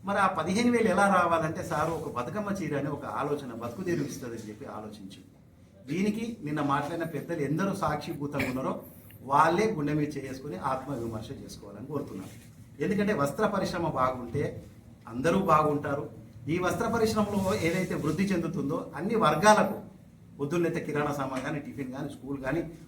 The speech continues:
మన పిల్లలకు మంచి విద్యా బుద్ధులు నేర్పించే విధంగా ఉంటుందని పెద్దలు ఆలోచించరు. ఆనాడు మనమందరం కూడా వస్త్ర పరిశ్రమ పక్షాన ప్రాతినిధ్యం వహించి ఈ కార్యక్రమంలో పాల్గొన్నాం. మరి ఇలా పార్టీలుగా విడిపోదామా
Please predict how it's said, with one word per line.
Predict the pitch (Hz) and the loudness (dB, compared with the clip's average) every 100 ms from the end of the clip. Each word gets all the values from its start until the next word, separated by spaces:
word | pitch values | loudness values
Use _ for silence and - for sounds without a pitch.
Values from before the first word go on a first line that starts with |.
| - | -2
మన | 143 160 | 2 2
పిల్లలకు | 160 180 202 208 | 0 2 2 2
మంచి | 160 - - - | 0 0 0 0
విద్యా | 139 - 196 | 0 4 6
బుద్ధులు | 175 156 160 | 6 2 2
నేర్పించే | 143 139 143 131 139 120 - - - | 2 0 -2 -4 -4 -6 -8 -16 -12
విధంగా | 127 175 196 185 | -2 2 4 4
ఉంటుందని | 170 170 170 165 | 2 2 0 0
పెద్దలు | 135 156 131 | 0 0 2
ఆలోచించరు. | 131 156 156 147 175 240 - - - | 2 0 -2 -4 -6 -8 -10 -18 0
ఆనాడు | 127 165 185 233 285 - | 4 6 8 6 4 0
మనమందరం | 143 147 143 170 202 202 185 | 0 2 2 4 4 4 4
కూడా | 185 254 - - - - - - | 6 4 4 -6 -16 -20 -14 -10
వస్త్ర | - 190 | -6 -2
పరిశ్రమ | 147 165 156 156 147 | 0 0 0 -2 -2
పక్షాన | 131 - 165 160 190 247 - - - - - - - - 147 | -2 0 2 4 4 2 -2 -14 -20 -20 -20 -20 -20 -14 0
ప్రాతినిధ్యం | 147 160 196 190 160 | 2 4 0 0 0
వహించి | 143 147 151 - | 2 2 0 -6
ఈ | - 190 196 | -4 -2 2
కార్యక్రమంలో | 151 160 143 131 139 | 4 4 2 0 -2
పాల్గొన్నాం. | 156 151 123 113 104 - - - 165 | 2 2 2 0 -6 -8 -16 -10 -2
మరి | 180 | 2
ఇలా | 196 190 | 4 4
పార్టీలుగా | 131 139 160 233 226 226 | 4 4 4 2 4 4
విడిపోదామా | 165 170 185 160 143 143 190 | 4 2 0 2 4 6 4